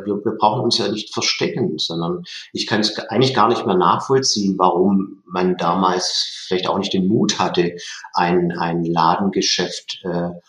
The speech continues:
äh, zu haben. Ähm, es ist so, dass wir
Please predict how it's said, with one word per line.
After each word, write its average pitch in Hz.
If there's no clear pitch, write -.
äh, 87
zu 90
haben. 87
Ähm, 90
es -
ist 104
so, 104
dass 117
wir 110